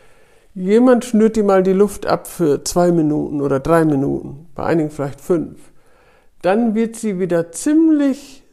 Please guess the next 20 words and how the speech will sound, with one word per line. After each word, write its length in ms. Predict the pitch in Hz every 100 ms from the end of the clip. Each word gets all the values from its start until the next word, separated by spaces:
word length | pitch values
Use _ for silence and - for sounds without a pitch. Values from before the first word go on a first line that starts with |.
| -
selten 760 | 143 147 190 262 262 - 226 220
und 300 | - 196 196
du 120 | 185 170
brauchst 640 | 185 180 180 - - -
sie 180 | 151 143
wieder. 380 | 123 - - - _ - - - - - -
Das 200 | 170 180
heißt, 340 | 196 185 190 -
dass 180 | 185 -
sie 80 |
inflationär 880 | - 202 202 190 175 175 175 214 277
vorhanden 680 | 277 - 165 185 262 254 190
ist, 360 | 151 180 - - - -
heißt 380 | 180 190 - -
nicht, 440 | 220 254 254 -
dass 180 | 202 -
du 160 | 196 190
sie 380 | 190 180 185 - _ _ _ _ _ _ _ -
minütlich 720 | 190 170 190 214 233 - 190 -
brauchst. 680 | 175 143 - - - -